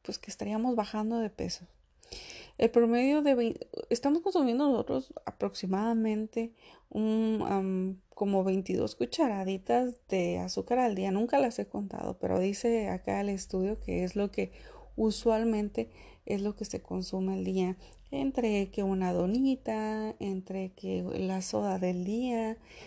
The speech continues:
en que el café, en que muchos detalles que nos vienen, am, que nos hacen que consumamos más azúcar.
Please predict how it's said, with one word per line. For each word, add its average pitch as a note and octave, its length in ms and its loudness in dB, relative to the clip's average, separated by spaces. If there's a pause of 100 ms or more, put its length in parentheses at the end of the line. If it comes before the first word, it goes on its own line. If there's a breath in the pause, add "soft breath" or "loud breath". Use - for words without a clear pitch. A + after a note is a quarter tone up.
(200 loud breath)
en G3 120 -6
que F#3+ 100 -8
el F#3+ 80 -6
café, A3 880 -2
en F#3+ 120 -6
que F#3 460 -6 (340)
muchos A#3+ 720 0
detalles A3 540 -2
que F#3+ 180 -6
nos F#3 540 -2 (160)
vienen, G3+ 460 0 (680 soft breath)
am, F#3 680 -2 (540)
que G#3+ 100 2
nos G3 420 0
hacen G#3 460 -2 (420 loud breath)
que - 140 -10
consumamos G3 500 0
más G3+ 220 -2
azúcar. - 540 -8